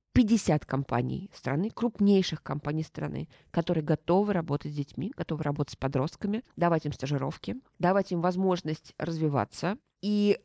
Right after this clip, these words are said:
э, как раз программу стажировок, которая сейчас вот проработана была в рамках проектории и анонсирована в рамках проектории, запускает, э, Движение первых. Тысячи ребят этой осенью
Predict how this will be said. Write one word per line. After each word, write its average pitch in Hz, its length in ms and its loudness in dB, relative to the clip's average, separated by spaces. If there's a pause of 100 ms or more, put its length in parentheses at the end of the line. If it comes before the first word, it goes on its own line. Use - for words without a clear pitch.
э, 185 280 6 (200)
как 214 220 0
раз 208 320 0 (100)
программу 208 400 2
стажировок, 170 880 0 (220)
которая 175 500 4 (180)
сейчас 175 540 -2
вот - 180 -12
проработана 175 760 0
была 127 280 -2
в 127 60 -4
рамках 139 320 -2
проектории 160 600 0
и - 140 -2
анонсирована 165 760 2
в - 40 -6
рамках 139 300 -4
проектории, 165 600 -2 (200)
запускает, 180 720 0
э, 143 320 -4
Движение 156 380 -2
первых. - 480 -10 (460)
Тысячи - 360 -2
ребят 151 380 -2
этой - 280 -4
осенью 185 460 -2